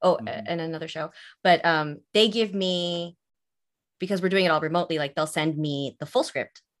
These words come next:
Speaker 1: like,
Speaker 2: Oh, nice.
Speaker 1: in advance. And so, like, when I'm in my session, 'cause I record from home mostly, um, I can pull up my script and I have the entire script, so I can see the context of all the lines. Uh, and then we'll just keep going line through line through line. But sometimes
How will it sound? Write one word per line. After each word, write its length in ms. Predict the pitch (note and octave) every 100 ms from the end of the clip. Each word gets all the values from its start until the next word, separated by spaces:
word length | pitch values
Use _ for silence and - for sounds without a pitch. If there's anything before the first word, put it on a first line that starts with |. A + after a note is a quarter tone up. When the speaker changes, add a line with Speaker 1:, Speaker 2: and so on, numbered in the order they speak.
| _
Speaker 1:
like, 140 | A#2 -
Speaker 2:
Oh, 120 | F#2
nice. 360 | F2 F2 - -
Speaker 1:
in 100 | F#3
advance. 500 | E3+ D#3 C3 C3 - _ _ _
And 100 | F#3
so, 100 | F#3+
like, 240 | F3 D#3+ - _ _
when 200 | F3 E3+
I'm 340 | D#3 D#3 D3+ C#3+
in 120 | D#3+
my 100 | D3+
session, 500 | D3 - - D#3+ D#3 D#3
'cause 140 | D3+
I 40 | E3
record 320 | D#3 - D#3
from 120 | C#3+
home 360 | C#3+ D3+ C#3+ C3
mostly, 480 | D3 D3 D3 B2+ C#3 - - _
um, 260 | C#3+ C3+ -
I 120 | D#3
can 100 | D#3
pull 120 | D3+ D3+
up 60 |
my 40 | -
script 280 | - C#4 -
and 80 | F3
I 40 |
have 120 | F3
the 60 | E3
entire 220 | D#3+ A3
script, 200 | A3+ F#3
so 60 | F#3+
I 40 |
can 140 | F#3 F#3+
see 180 | F#3 A#4
the 80 | A3+
context 460 | G3 G3 E3 -
of 80 | D#3
all 100 | C#3+
the 60 | C#3
lines. 400 | D3+ A#2 - - - - _
Uh, 300 | D3 C3+ B2+ - _ _
and 80 | D3
then 80 |
we'll 60 | D3
just 160 | D3+ -
keep 140 | D#3+
going 220 | C4 E3+
line 180 | D#3 D3+
through 120 | D#3
line 180 | D#3+ C#3+
through 100 | D#3
line. 180 | F#3 C3
But 100 | -
sometimes 580 | - G#4+ G4+ E4 E4 D#4+